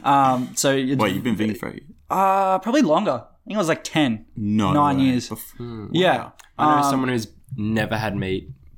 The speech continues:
Speaker 3: born vegan.
Speaker 1: Wow.
Speaker 3: Yeah.
Speaker 2: Really? I do know some people like that, haven't had them since they're
Speaker 1: Mm.
Speaker 2: really young,
Speaker 1: Mm.
Speaker 2: so they don't feel like they're missing out kind
Speaker 1: You
Speaker 2: of
Speaker 1: don't,
Speaker 2: thing.
Speaker 1: it, it, it, and I, I will admit, like, my whole diet was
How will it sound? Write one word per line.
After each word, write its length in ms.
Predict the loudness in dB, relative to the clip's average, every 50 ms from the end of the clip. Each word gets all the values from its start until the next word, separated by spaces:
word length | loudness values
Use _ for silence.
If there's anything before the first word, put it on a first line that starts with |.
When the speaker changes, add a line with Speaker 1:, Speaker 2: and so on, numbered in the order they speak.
| -20 -16 -8
Speaker 3:
born 520 | -6 -6 -4 -4 -6 -8 -8 -10 -12 -16 -16 -12
vegan. 440 | -10 -10 -10 -10 -12 -14 -14 -16 -8 -4
Speaker 1:
Wow. 320 | 0 2 2 2 0 -2 -6 -14 _ -18 -10 -8
Speaker 3:
Yeah. 240 | -6 -4 -4 -4
Speaker 2:
Really? 180 | -6 -8 -12 -8 -2
I 120 | -2 -2 0
do 140 | 2 2
know 140 | 2 2 0
some 300 | 0 0 0 0 0 0
people 260 | 0 -2 0 0 0 2
like 220 | 2 2 0 0 -2
that, 180 | -2 -2 -2
haven't 240 | -2 -4 -4 -2 -4
had 140 | -4 -4 -2
them 140 | -4 -6 -4
since 220 | -6 -6 -4 -2
they're 80 | 0 2
Speaker 1:
Mm. 260 | 2 2 2 2 2
Speaker 2:
really 280 | 2 0 2 0 0 -2
young, 300 | -2 -2 0 0 2 2
Speaker 1:
Mm. 80 | 2
Speaker 2:
so 60 | 2 2
they 60 | 0
don't 160 | 0 -2 -2
feel 140 | -2 -2 0
like 160 | 0 -2 -2 -2
they're 80 | -2
missing 400 | -2 -2 -2 -4 -4 -4 -4 -4
out 220 | -2 -2 -4 -6 -4
kind 140 | -2 -2 0
Speaker 1:
You 40 | 2
Speaker 2:
of 60 | 2
Speaker 1:
don't, 180 | 2 0 0 0
Speaker 2:
thing. 80 | -2 -2
Speaker 1:
it, 120 | -2 0
it, 300 | 0 0 0 0 0 -2
it, 420 | -2 -2 -2 -2 0 0 0 0 2
and 160 | 0 2 2
I, 220 | 2 2 2 0 -4
I 180 | -2 0 0
will 260 | 0 2 2 2 2 2
admit, 400 | 0 0 0 2 2 2 0 0
like, 280 | 0 0 0 0 -4 -8 -16 -16 -16 -18 -16 -18 -18 -20 _ -20 -10 _
my 220 | 0 0 0 0
whole 220 | 0 -2 -4 -4
diet 440 | -2 0 2 2 2 2 0 -2 -4
was 220 | -6 -6 -8 -8